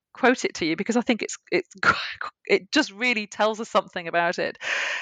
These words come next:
It says, "Disabled persons should display an optimistic and enterprising spirit. They should have a sense of self-respect, self-confidence, self-improvement, and self-reliance."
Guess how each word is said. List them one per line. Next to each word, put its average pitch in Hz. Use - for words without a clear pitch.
It 214
says, 262
"Disabled 330
persons 202
should -
display 202
an 190
optimistic 240
and 185
enterprising 185
spirit. -
They 196
should 226
have 214
a 208
sense 262
of -
self-respect, -
self-confidence, 202
self-improvement, 185
and 185
self-reliance." 170